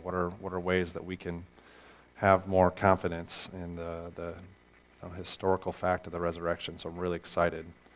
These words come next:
for Mike to share with us next week. Um, forgive me, I,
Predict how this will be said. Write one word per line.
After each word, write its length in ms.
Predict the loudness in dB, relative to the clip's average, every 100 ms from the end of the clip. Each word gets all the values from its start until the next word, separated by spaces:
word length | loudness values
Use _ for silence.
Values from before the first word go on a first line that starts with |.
| -20 -20 -20 -12
for 120 | -2
Mike 240 | 4 4 2
to 100 | -4
share 280 | 4 4
with 120 | 4 2
us 380 | 0 -2 -8 -10 -18 -16
next 320 | -12 -10 -10 -10
week. 160 | -12 -14 -20 _ _ _ _ _ _ _ _ _ _ -8 -8 -20 -20 2
Um, 540 | 8 10 10 6 0 -8 -16 _ _ _ -20
forgive 360 | -6 2 4 6
me, 220 | 8 8
I, 240 | 8 6